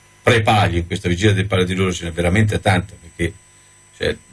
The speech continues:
tra le cose più divertenti c'è che cambia l'arcivescovo e quindi vediamo chi giudicherà il drappellone, e questo è divertente, sarà lui a giudicare il drappellone di Manara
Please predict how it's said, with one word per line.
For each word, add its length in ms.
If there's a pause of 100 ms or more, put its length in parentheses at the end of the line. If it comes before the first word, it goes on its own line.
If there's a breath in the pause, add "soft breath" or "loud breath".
(300)
tra 160
le 100
cose 260
più 120
divertenti 520
c'è 120
che 120
cambia 280
l'arcivescovo 680
e 100
quindi 280
vediamo 380
chi 120
giudicherà 400
il 60
drappellone, 420
e 40
questo 220
è 60
divertente, 680
sarà 300
lui 180
a 80
giudicare 480
il 100
drappellone 640
di 80
Manara 500